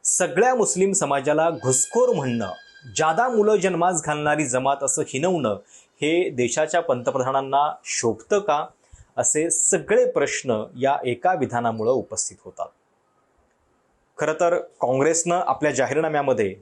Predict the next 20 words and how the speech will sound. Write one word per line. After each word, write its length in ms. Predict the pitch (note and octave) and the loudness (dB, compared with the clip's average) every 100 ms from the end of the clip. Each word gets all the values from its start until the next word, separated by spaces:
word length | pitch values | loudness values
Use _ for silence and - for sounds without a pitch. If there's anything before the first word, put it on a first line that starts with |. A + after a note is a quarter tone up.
| G2 | -2
देशातल्या 580 | A#2+ - D#3+ D#3+ D#3+ | 0 0 0 2 2
संपत्तीचं 720 | E3+ C#3 A#2 D3+ C#3+ D3 C#3+ F3 | 2 -2 -2 -2 -4 -4 -2 0
समान 480 | - - D3 G3+ A#3+ | 0 0 0 2 2
वाटप 420 | E3+ - D#3+ - | 0 0 -4 -2
करण्यासाठी 600 | C3+ B2+ C3 C3 C3 D3 | -2 0 -2 -2 -2 -4
धोरण 360 | A#2+ A2+ B2+ A#2+ | -2 0 0 0
आखू 340 | G#2+ - B2 - - - - | -4 -4 -8 -8 -20 -10 -4
असं 180 | A#2 B2+ | 0 0
आश्वासन 540 | G#2 A2 G#2+ A2+ A2+ | -2 -2 -2 -4 -6
दिलंय. 220 | G#2 D#2+ - _ _ _ _ _ - | -10 -12 -16 _ _ _ _ _ -6
भारतामध्ये 720 | A#2+ C3 E3+ E3+ D#3 E3+ - | -4 -2 0 0 2 0 0
संपत्तीची 720 | - C3+ B2+ E3+ - F3+ F#3+ G3 | -2 -2 0 -2 0 -2 0 2
असमानता 720 | C#3+ D#3 D3 D3+ D3 B2+ G2+ | 2 2 0 0 0 0 0
गेल्या 260 | G#2 B2 D3 | -2 0 0
शंभर 460 | - B2+ C3 D#3 G3+ | 0 -2 -2 -2 0
वर्षातल्या 560 | D3 - D3 C#3+ D#3 | 0 0 -2 0 0
सर्वात 500 | E3 - D3+ C#3+ B2+ A3+ | 0 0 0 0 -2 0
उच्च 260 | F#3+ - | -4 0
स्तरावर 480 | F3 - D3 D3 C#3 | -2 0 0 0 2
आहे 320 | B2 A#2 D#3 | 0 0 -4